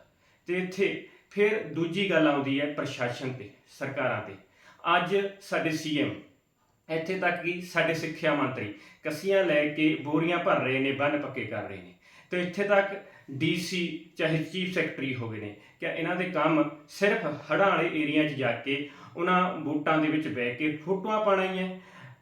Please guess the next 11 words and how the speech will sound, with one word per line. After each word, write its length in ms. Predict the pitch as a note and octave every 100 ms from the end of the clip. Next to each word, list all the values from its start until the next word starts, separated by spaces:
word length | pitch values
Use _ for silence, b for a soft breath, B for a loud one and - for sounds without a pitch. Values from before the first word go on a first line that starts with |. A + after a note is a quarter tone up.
| _
ਰੈ-, 300 | D#3+ E3+ F#3 - - B B _
ਪੋਲੀਟੀਸ਼ੀਅਨਾਂ 600 | E3+ F#3+ A3 A3+ G3+ A3 A3+
ਦਾ 80 |
ਕੰਮ 300 | A3 A3 G3
ਤਾਂ 180 | G3 G3
ਸੀਗਾ 340 | F#3 E3 G3+ G#3
ਕਿ 180 | G#3 F#3+
ਮੀਡੀਆ 380 | E3+ F#3+ G#3
ਵਾਲੇ 240 | G3 F3+ F#3
ਅਦਾਰੇ 340 | D3 D3 D#3
ਨੂੰ 280 | E3 E3 E3